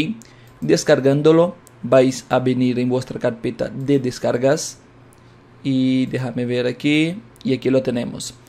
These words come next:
Solo tenéis que ejecutar el setup de instalación, lo instaláis, la instalación es muy sencilla.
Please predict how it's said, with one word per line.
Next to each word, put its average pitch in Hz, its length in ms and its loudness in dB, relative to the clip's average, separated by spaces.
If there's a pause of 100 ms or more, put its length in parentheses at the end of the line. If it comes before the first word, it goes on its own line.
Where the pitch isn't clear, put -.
(320)
Solo 156 300 4
tenéis 156 300 0
que - 80 0
ejecutar 147 640 2
el 127 160 0
setup 131 500 0
de 127 80 0
instalación, 131 840 0
lo 127 180 0
instaláis, 131 800 2 (380)
la 127 140 2
instalación 127 760 0
es 131 200 -2
muy 131 160 0
sencilla. 139 640 0